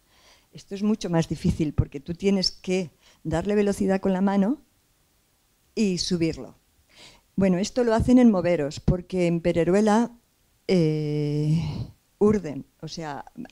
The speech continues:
lo hacen con churros, quiero decir que van poniendo churros, es distinto, es como más rústico, más, esto es como un poco más evolucionado, porque tiene un eje que le hace rodar y, y, y, y tornean, o sea,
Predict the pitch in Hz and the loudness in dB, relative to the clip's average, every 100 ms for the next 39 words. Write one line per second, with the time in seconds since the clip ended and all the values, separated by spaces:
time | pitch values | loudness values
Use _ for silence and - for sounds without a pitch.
0 | - 175 185 226 208 175 - - - - | 0 4 6 6 6 0 -2 -8 -12 -16
1 | - - 160 147 - - 143 151 175 180 | -16 -10 -8 -6 -8 -10 -6 -4 -2 0
2 | 185 185 170 208 196 180 185 - 170 165 | -2 -2 -2 2 0 0 -6 -8 -10 -10
3 | - 196 196 190 208 - - _ 180 190 | -4 -2 0 -2 -4 -10 -20 _ -6 -4
4 | - 220 202 180 180 180 - 185 - - | 0 2 2 2 2 2 0 -4 -4 -8
5 | - 147 156 160 170 165 - - - - | -10 -8 -2 0 0 -2 -8 -18 -16 -12
6 | 208 190 190 190 190 196 190 185 185 180 | -12 -10 -2 0 2 0 -2 -4 -4 -8
7 | 180 185 196 185 - 180 190 208 - 190 | -6 -2 0 0 0 2 2 0 -4 -10
8 | - - - _ 165 156 165 180 180 175 | -10 -20 -20 _ -4 -4 -2 -2 -2 -2
9 | 165 165 165 - _ 196 175 165 170 175 | -4 -6 -10 -14 _ -18 -12 -6 -2 -2
10 | - _ _ _ _ _ _ 208 190 180 | -4 _ _ _ _ _ _ -6 -4 -4
11 | 170 156 151 147 139 135 131 - - - | -4 -4 -4 -2 0 0 -2 -12 -20 -20
12 | _ _ _ _ - - _ _ 226 190 | _ _ _ _ -20 -20 _ _ -2 -2
13 | - - 202 - 196 - 170 185 196 131 | -6 -8 -8 -6 -4 -4 -4 -2 -2 -4
14 | - - - 156 - | -8 -10 -10 -10 -12